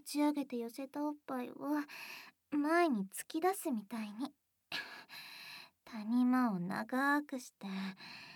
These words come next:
乳首の間に両手の指で輪っかを作って。はい、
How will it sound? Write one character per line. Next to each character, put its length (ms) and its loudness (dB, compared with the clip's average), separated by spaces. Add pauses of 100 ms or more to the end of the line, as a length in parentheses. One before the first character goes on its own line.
(280)
乳 180 -10
首 300 0
の 240 -6
間 300 -2
に 200 -2 (340)
両 400 -2
手 160 -2
の 140 0
指 340 0
で 100 -6 (380)
輪 100 -8
っ 60 -16 (120)
か 180 -2
を 100 -6
作 280 -8
っ 20 -6 (560)
て。 80 -8 (1700)
は 240 4
い、 80 2